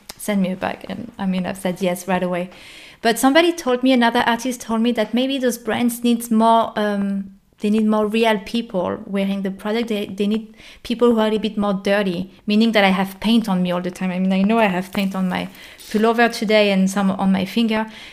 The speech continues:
Maybe they need, you know, not just these beautiful, um,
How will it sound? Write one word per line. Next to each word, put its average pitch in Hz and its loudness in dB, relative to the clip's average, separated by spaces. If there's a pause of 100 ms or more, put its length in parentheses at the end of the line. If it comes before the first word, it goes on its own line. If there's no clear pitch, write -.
(100)
Maybe 240 4
they 262 4
need, 269 2
you 240 6
know, 247 6
not 254 2
just 254 2
these 240 -2
beautiful, 254 4 (380)
um, 220 0